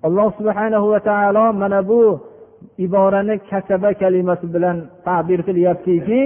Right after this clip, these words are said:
gunoh qilayotgan odamlar foyda qilyapman deb o'ylashadilar. Hatto shunday odamlar borki, gunohlarni ko'pligidan xuddi atrofini dushman o'rab olgandek, u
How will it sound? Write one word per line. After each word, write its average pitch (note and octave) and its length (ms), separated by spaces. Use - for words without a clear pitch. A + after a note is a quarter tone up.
gunoh A#3 400
qilayotgan B3 640
odamlar A#3 600
foyda A3 400
qilyapman G#3 580
deb F3+ 140
o'ylashadilar. C3 600
Hatto C4 480
shunday B3+ 440
odamlar A#3+ 600
borki, A#3 460
gunohlarni A#3 760
ko'pligidan A#3 760
xuddi B3+ 400
atrofini A#3 840
dushman A#3 600
o'rab A#3 300
olgandek, A3 640
u G#3+ 120